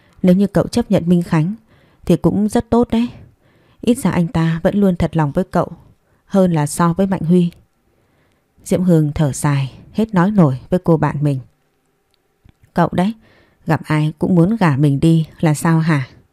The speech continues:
"Không phải, mình chỉ là đang muốn tìm một nơi thật tốt để cậu có thể nương tựa quãng đời còn lại thôi.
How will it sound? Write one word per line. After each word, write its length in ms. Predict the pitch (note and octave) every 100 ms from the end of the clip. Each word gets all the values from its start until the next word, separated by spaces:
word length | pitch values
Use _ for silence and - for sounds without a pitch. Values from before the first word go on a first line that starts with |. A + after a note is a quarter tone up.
| _ _ _ _ _ _
"Không 180 | _ F3
phải, 280 | - D#3 C3 - _ _ _ _
mình 140 | F#3+ F3
chỉ 120 | E3
là 140 | D#3
đang 200 | D3 F#3+
muốn 140 | F3 G#3
tìm 280 | G#3 D#3+ D#3
một 180 | D3+
nơi 120 | F#3 F#3
thật 200 | E3 -
tốt 200 | G#3 B3
để 100 | -
cậu 160 | D3+ -
có 100 | -
thể 160 | G#3 E3+
nương 220 | E3 G3
tựa 160 | F#3 F3+ -
quãng 240 | - A3+
đời 260 | F#3 D3 C3+
còn 200 | D3+ D3
lại 200 | D3+ -
thôi. 240 | F3+ F3+